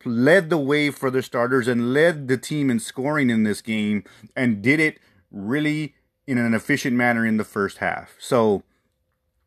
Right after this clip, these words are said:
I just had to kind of rant off about that first, because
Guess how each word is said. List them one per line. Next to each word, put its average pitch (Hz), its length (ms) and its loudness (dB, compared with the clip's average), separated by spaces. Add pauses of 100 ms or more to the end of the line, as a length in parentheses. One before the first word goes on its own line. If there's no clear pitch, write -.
(160)
I 170 120 4
just 185 120 2
had 165 120 0
to 143 160 0 (260)
kind 165 180 -2
of 120 100 -2
rant 147 300 -2
off 143 200 2
about 127 300 0
that 127 200 -2
first, 120 300 -4
because 117 360 -4